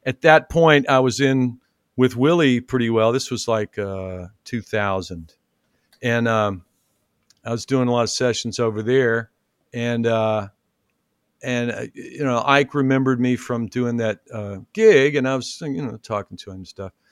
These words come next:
So when the record came out, I don't remember how we hooked it up, but, um, how did we hook that up? Anyway, he came to Memphis, just him and a, and a piano,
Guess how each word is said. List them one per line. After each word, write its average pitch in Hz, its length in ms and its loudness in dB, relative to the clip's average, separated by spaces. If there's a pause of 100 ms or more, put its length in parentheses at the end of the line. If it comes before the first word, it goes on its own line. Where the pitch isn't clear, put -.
(120)
So 139 460 4 (540)
when 139 120 0
the 143 80 4
record 185 460 2
came 120 320 -2
out, 110 320 -2 (680)
I 196 100 -8
don't 233 120 -4
remember 190 300 -2
how 139 560 2 (340)
we 123 180 -12 (200)
hooked 147 260 -4
it 110 120 -2
up, 110 320 -2
but, 98 320 -2
um, 95 340 -10 (1000)
how 202 200 -14
did 202 160 -12
we 135 120 -8
hook 85 220 -14
that 76 160 -12
up? 80 180 -14
Anyway, 180 280 6 (420)
he 190 100 -6
came 220 280 6
to 233 120 -2
Memphis, 160 440 0
just - 300 -8
him 180 200 0
and 185 100 0
a, 170 40 -6 (340)
and 139 100 -2
a 139 40 -4
piano, 143 840 0